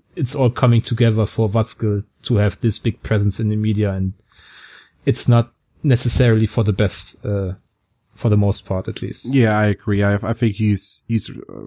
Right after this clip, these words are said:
Speaker 2: basically replacing Tuchel as the, as the face, uh, of Dortmund, but Watzke is what he is,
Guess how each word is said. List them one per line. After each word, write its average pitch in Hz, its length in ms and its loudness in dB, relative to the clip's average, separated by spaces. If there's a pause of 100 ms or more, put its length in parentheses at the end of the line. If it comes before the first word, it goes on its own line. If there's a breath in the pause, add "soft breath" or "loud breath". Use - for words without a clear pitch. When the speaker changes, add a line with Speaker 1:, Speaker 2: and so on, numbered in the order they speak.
(280)
Speaker 2:
basically 107 380 2
replacing 110 640 0
Tuchel 117 340 2
as 104 160 -2
the, 104 180 -6
as - 140 -8
the 101 80 -6
face, 131 500 0 (540 soft breath)
uh, 123 400 2
of 123 180 -4
Dortmund, 127 460 2
but 107 240 -2
Watzke 113 340 -2
is 120 320 -2 (220)
what 113 160 -2
he 123 120 4
is, - 300 0